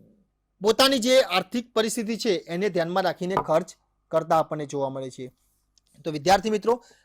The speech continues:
અહીં આપણે પછાત વર્ગ વિશે વાત કરી. અહીં કેટલાક સ્વાધ્યાય માટેના પ્રશ્નો આપેલા છે જે પરીક્ષાલક્ષી તમારે ઉપયોગી બનશે. હજુ જો તમારે વધારે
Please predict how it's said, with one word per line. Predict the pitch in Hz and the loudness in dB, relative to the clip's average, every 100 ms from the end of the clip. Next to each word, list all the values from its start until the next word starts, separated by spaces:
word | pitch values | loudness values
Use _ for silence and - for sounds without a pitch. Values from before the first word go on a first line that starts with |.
| - | -8
અહીં | 175 185 | -2 0
આપણે | 180 196 247 - _ - | 2 2 0 -2 _ -8
પછાત | 165 196 196 | 0 2 2
વર્ગ | 190 185 | -2 -4
વિશે | 185 190 | -4 -2
વાત | 170 160 160 | 0 0 0
કરી. | 185 226 254 | -4 -4 -8
અહીં | 165 175 | -14 -8
કેટલાક | 175 190 185 | -6 -2 -2
સ્વાધ્યાય | - 160 175 180 | -2 -2 -2 -2
માટેના | 175 180 175 | -4 -6 -6
પ્રશ્નો | 156 - 180 | -8 -6 -4
આપેલા | 175 185 180 | -2 -2 -2
છે | 202 143 - _ _ | -4 -8 -10 _ _
જે | 135 170 | -10 -8
પરીક્ષાલક્ષી | 165 165 185 180 160 180 170 | -4 -6 -4 -4 -4 -6 -6
તમારે | 156 156 220 - _ - | -6 -4 -6 -8 _ -20
ઉપયોગી | 147 175 180 185 | -6 -4 -2 -4
બનશે. | 185 - 202 226 _ _ _ 151 | -4 -2 -4 -6 _ _ _ -2
હજુ | 170 165 247 254 | -2 0 -2 2
જો | 254 | 2
તમારે | 247 233 233 226 | 4 2 4 4
વધારે | 170 185 226 | 4 6 6